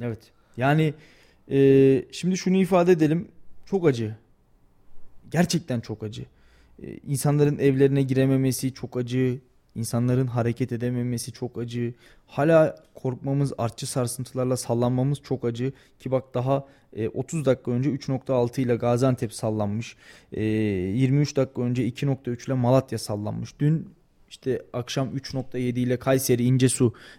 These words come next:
e, merkezli Pastırmacılar Çarşısı'nın orası Boğaz Köprü'de bir deprem meydana geldi. Biz sallandık. Bugün iki nokta bir ile Sarız sallandı. Hala ufak tefek sallanmaya devam ediyoruz ama yavaş yavaş hayatın da, e, normal akışına binmesi gerekiyor.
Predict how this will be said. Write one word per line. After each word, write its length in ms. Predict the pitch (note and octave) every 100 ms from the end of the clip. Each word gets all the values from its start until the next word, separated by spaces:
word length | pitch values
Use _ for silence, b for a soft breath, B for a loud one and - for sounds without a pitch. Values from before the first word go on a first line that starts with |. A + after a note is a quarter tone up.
| -
e, 220 | A#2 A#2
merkezli 720 | B2+ B2 - A2+ A2+ A#2+ - - _ _ _ -
Pastırmacılar 580 | B2 - C3+ B2+ A#2 A#2+
Çarşısı'nın 400 | C3 A2+ - B2
orası 220 | B2 B2
Boğaz 260 | C3 D3
Köprü'de 460 | - A#2+ - A2 A2 B B -
bir 120 | C3
deprem 300 | B2+ A2+ B2
meydana 260 | A#2+ A#2 A#2
geldi. 280 | A2+ A2+ A#2+
Biz 100 | B2+
sallandık. 680 | - A2+ A#2 A2+ A2+ -
Bugün 220 | C#3+ C#3 D#3+
iki 200 | - D#3+
nokta 340 | D3+ - C#3+
bir 100 | C#3
ile 140 | C#3
Sarız 320 | C#3 - D3 C#3
sallandı. 600 | - A2 A2 G#2+ A2 A#2+ B B
Hala 240 | A3 A3+
ufak 280 | G3 G3 F#3
tefek 260 | F3+ E3 E3
sallanmaya 500 | E3 D#3 D#3 D3+ C#3+
devam 260 | C#3 C#3+
ediyoruz 280 | C3 B2+ A#2+
ama 140 | B2+ A#2+
yavaş 340 | C3+ C#3 -
yavaş 240 | B2+ A#2+
hayatın 380 | B2 A#2+ - B2+
da, 140 | B2 B2 B B -
e, 340 | G2 A#2+ A#2+
normal 280 | C3 C3+ C3+
akışına 340 | B2+ - C3
binmesi 380 | B2 B2 A#2 -
gerekiyor. 480 | A#2 A2 G#2+ A#2 A2+